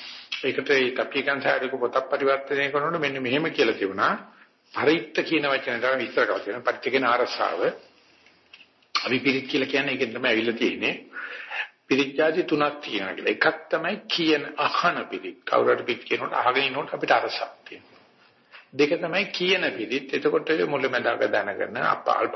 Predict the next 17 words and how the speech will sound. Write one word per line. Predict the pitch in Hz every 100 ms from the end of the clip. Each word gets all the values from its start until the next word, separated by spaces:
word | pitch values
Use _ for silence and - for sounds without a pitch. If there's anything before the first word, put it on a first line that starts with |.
| 120
ප්‍රමාණ | 127 117 113 131 151
අල්ප | 120 113
මහ | 120 120
ප්‍රාණ | - 123 120 117
දැනගෙන | 117 139 156 156
කියනකොට | - 165 156 175 107 113 - -
අහගෙන | 123 143 156
ඉන්නකොට | 156 170 -
වැඩි | 147 143 175
පිරිසක්, | 160 135 127 139 - - _ - - - - _ -
අ, | 117 113
පිරිතේ | - 131 131 185
අරසාව | 151 139 - 131 156
වැඩි. | 139 - - - - _ _ _ - _
තුන්වෙනි | - 170 196 202
තමයි | 226 254 240
කරන | - 247